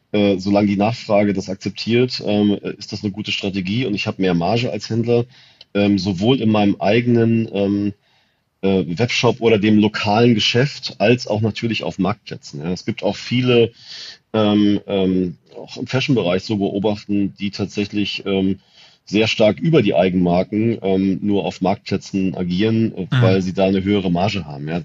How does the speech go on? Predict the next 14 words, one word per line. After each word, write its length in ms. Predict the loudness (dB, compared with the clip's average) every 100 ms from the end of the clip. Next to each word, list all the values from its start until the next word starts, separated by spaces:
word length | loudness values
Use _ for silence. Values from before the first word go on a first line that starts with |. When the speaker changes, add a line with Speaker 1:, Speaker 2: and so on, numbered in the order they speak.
| -8
Speaker 1:
Ob 140 | -4
das 120 | -4 0
dann 180 | 0
wirklich 220 | 0 -4 -6
erfolgreich 560 | 0 2 2 0 -2
ist, 280 | -8 -8 -4
äh, 280 | 0 0 0
mag 180 | -2 -4
ich 120 | -2
gar 100 | -2
nicht 160 | -2
beurteilen, 540 | -4 -8 -2 -2 -2 -2
aber, 380 | -2 0 0 -2 _ -20 -20 _ _ 0
ähm, 380 | 2 4 2